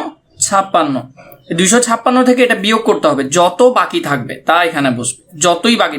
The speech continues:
থাকুক। এরপর দেখো, আবার বত্রিশ দিয়ে ভাগ করলাম, চারটা কত? বত্রিশ, তাহলে কিছুই বাকি থাকতেছে না। বত্রিশ থেকে বত্রিশ যদি চলে যায় তাহলে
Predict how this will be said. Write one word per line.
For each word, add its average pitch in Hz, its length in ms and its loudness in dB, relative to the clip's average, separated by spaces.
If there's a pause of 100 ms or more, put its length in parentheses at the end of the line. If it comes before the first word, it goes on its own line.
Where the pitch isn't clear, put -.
থাকুক। - 240 -10 (920)
এরপর 214 280 0 (120)
দেখো, 165 220 0 (500)
আবার 208 300 0 (140)
বত্রিশ 214 360 0
দিয়ে 220 160 2
ভাগ 208 160 0
করলাম, 214 240 2 (520)
চারটা 180 300 2
কত? 214 120 -4 (120)
বত্রিশ, 185 340 -2 (220)
তাহলে 180 280 4
কিছুই 226 300 0
বাকি 220 200 -2
থাকতেছে 202 360 -2
না। 190 40 2 (140)
বত্রিশ 214 500 0
থেকে 214 200 2
বত্রিশ 208 240 0 (140)
যদি 214 220 0
চলে 240 200 4
যায় 190 140 2
তাহলে 190 160 2